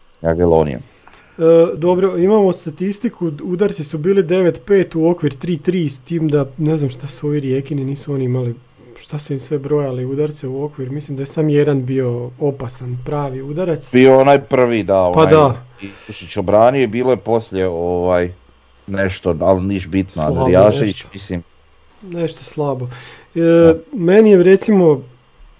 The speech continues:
Speaker 2: rijetko o tome se kaže kad je, kad sudac se ne vidi, ali sudac je bio dobar, osim onog jednog penala koji je malo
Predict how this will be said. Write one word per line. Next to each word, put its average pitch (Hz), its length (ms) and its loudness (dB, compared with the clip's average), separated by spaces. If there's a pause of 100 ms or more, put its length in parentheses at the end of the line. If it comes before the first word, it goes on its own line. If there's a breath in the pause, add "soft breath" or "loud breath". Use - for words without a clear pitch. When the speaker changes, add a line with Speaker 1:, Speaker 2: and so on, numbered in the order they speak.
(120)
Speaker 2:
rijetko 170 440 0
o 170 60 2
tome 170 480 0
se - 220 -12
kaže 151 500 0
kad 135 260 -8
je, 151 80 -10
kad 147 260 -8
sudac 170 420 -4
se 143 160 -2
ne 147 200 2
vidi, 151 360 2
ali 147 200 -4
sudac 202 360 0
je 170 60 -4
bio 180 180 0
dobar, 135 380 2
osim 156 400 -4
onog 165 260 2
jednog 160 320 0
penala 165 440 0
koji 170 180 -4
je 151 40 -2
malo 165 320 0